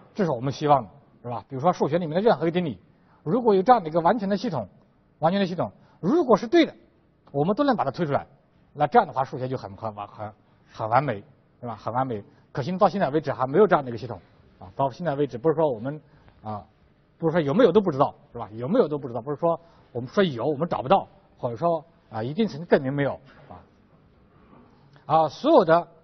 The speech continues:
这样的一个，啊，重现式、永真式，我们的系统 P 里面都可以把它推出来。所以这两个系统 P 的或者 A 呢，这两个系统是一个非常好的一个系统。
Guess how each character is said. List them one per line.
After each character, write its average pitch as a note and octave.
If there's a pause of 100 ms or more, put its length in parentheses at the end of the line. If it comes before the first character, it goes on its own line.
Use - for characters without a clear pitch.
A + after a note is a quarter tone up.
(200)
这 A#3
样 F#3
的 D#3+
一 F#3
个， G3+ (460)
啊， C#3
重 -
现 A#3
式、 G3+
永 C#3+
真 A3
式， G#3+ (260)
我 C3+
们 E3
的 F#3
系 -
统 C#3
P G3+
里 D3
面 A2+
都 D#3+
可 D#3
以 -
把 C3
它 A#2+
推 G#3
出 D#3+
来。 G#2+ (440)
所 C#3
以 -
这 B3
两 A#2+
个 C#3
系 E3+
统 D3
P B3
的 C#3+ (360)
或 C#3
者 B2+
A D3
呢， G3
这 E3
两 G#2+
个 B2+
系 -
统 A#2
是 A#2
一 -
个 A2
非 A2+
常 B2+
好 G#2
的 B2+
一 C#3
个 B2
系 C#3+
统。 A2